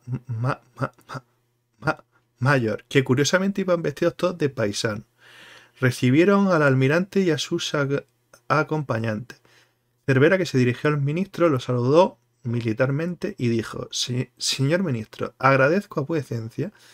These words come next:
el que se haya molestado para venir a recibirme. Y tan pronto como cambie de, de traje", porque recordemos que iba sin uniforme, "iré al ministerio a ponerme a sus órdenes". Dice,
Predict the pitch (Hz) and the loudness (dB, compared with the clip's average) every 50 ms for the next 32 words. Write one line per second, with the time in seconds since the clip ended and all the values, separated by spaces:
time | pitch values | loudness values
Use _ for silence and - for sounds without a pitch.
0 | _ _ _ _ _ _ - 117 117 - - 127 - - 147 160 175 160 139 139 | _ _ _ _ _ _ -4 -4 -2 0 -2 -2 0 0 0 2 2 2 4 2
1 | 160 151 131 123 - - 156 151 151 170 - - - 139 123 117 107 107 110 135 | 2 2 0 -2 -4 -2 -2 0 0 0 -2 -2 -4 -2 0 0 0 0 -2 -2
2 | 160 170 170 - 127 117 120 - 117 110 117 113 104 98 - _ _ _ _ - | 0 0 -2 -2 -2 -6 -4 -4 -4 -2 -2 -2 -2 -4 -10 _ _ _ _ -14
3 | - - - - _ _ - 127 - 117 117 113 107 - 196 226 220 202 - 135 | -14 -14 -20 -20 _ _ -6 0 0 2 0 0 0 2 2 2 4 2 0 0
4 | - 123 110 110 - 156 165 143 127 117 110 107 107 107 107 110 110 - _ - | 0 -2 -2 0 -2 -2 0 0 -2 -2 -2 -2 -4 -4 -4 -6 -8 -10 _ -12
5 | 120 110 - 110 104 - 123 - 180 - - 147 135 120 107 110 101 110 101 104 | -12 -8 -6 -6 -4 2 2 2 2 2 -6 -6 -6 -6 -6 -6 -8 -8 -8 -8
6 | 98 104 117 131 139 127 - - - 139 123 107 - - 110 107 107 - - 135 | -6 -4 -4 -4 -4 -4 -6 -6 -6 -6 -6 -6 -6 -8 -8 -10 -10 -8 -6 -4
7 | 143 135 123 - - 143 131 117 107 131 185 _ - - - - - - - _ | -4 -4 -4 -2 -2 -2 -2 -2 -6 -8 -10 _ -20 -20 -20 -20 -20 -20 -20 _
8 | _ _ 135 127 139 175 202 208 202 170 156 135 - - 165 160 170 180 180 - | _ _ 2 6 6 8 8 6 4 0 -2 -6 -4 -2 -2 0 0 -2 -2 -4
9 | - 131 123 - 113 107 120 139 156 160 156 165 - - - - 110 - - 113 | -4 -4 -2 -2 -2 -2 -2 -2 -2 -4 -6 -6 -8 -10 -12 -12 -10 -10 -8 -6
10 | - - 110 107 - - 104 _ _ _ _ - - _ _ _ _ _ _ _ | -2 -2 -2 -2 -2 -8 -14 _ _ _ _ -20 -20 _ _ _ _ _ _ _
11 | _ _ _ _ _ _ _ _ _ - - - - - _ _ _ _ _ 131 | _ _ _ _ _ _ _ _ _ -20 -20 -20 -20 -20 _ _ _ _ _ -8
12 | 120 - - 127 123 | -6 -2 -2 -4 -4